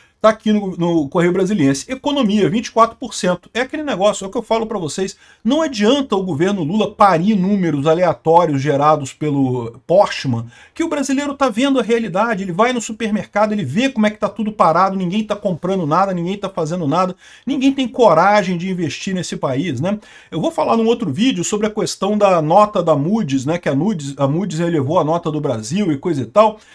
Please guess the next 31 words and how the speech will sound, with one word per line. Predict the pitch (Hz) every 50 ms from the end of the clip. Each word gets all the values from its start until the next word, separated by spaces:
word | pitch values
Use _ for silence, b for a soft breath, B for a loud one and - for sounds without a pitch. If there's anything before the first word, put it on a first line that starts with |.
| B B -
E, | 220 262 262
como | - - - 247 262
eu | 254
tinha | - - 247 247
falado | 220 - 214 190 202 226 233 220 214
com | 208 214
a | 208
decisão | 202 208 196 - 196 143 135 175 190 196
do | 180 -
Fed | - - 170 180 180 175
americano | 170 170 165 156 135 - - 160 160 151 143 139 131 b b b b _
e | 151 147 160 -
e | 165 170
aqui | 165 165 165 156 - - - 214 220
do | 175 165
Banco | 151 143 175 190 190
Central | - - 175 160 - 165 160
Brasileiro, | 165 175 160 147 151 143 147 151 143 131 123 -
o | 127
Banco | 120 113 120 156 202 214
Central | - 190 - 196 196
Brasileiro | 196 185 180 180 190 196
aumentar | 196 190 175 165 - 202 214
os | 208 143
juros, | 131 147 147 139 120
o | 139
Fed | 127 - 180 180 180
americano | 170 170 151 143 - 156 147 143
diminuir | 151 175 185 180 165 139 139 151
os | 160 156
juros, | 151 202 233 226 226 - b